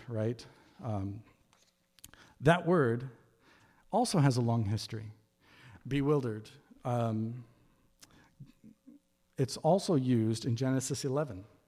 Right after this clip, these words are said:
You'll, you'll find interesting, where there was, uh, the Tower of Babel. And if you've, um,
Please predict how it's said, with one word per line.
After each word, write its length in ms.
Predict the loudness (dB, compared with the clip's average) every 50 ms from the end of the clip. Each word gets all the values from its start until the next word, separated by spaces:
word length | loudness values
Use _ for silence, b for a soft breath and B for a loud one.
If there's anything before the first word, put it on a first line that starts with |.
| _ _ _ _ _ _
You'll, 160 | -12 -12 -12 -12 -12
you'll 200 | -10 -8 -8 -8 -10 -12 -16 -16 -16 -16 -18 -18 _ _
find 200 | -8 -6 -4 -2
interesting, 420 | -2 -4 -6 -8 -8 -6 -6 -6 -6 b b b b b b b b b b b b b _ _ _ -12
where 220 | -4 -2 0 0 2
there 120 | 2 2
was, 380 | 2 2 0 0 -2 -6 -8 -8 -6
uh, 340 | -4 -2 -2 0 0 -2 -2 -4 -8 -12 B B B B _ _ _ _ _ _ _ _ _ _ _ _ _
the 80 | -8 -6
Tower 320 | -2 0 0 2 2 2
of 120 | 0 0 0
Babel. 320 | 0 0 0 0 -4 -8 -10 -16 b b b b b b b b b b _ _ _ _ _ _ _ _ _ _ b b b b b b b b -2
And 160 | 2 2 2
if 160 | 2 2 4
you've, 340 | 4 6 6 6 4 2 0
um, 400 | -2 0 0 2 0 0 -2 -4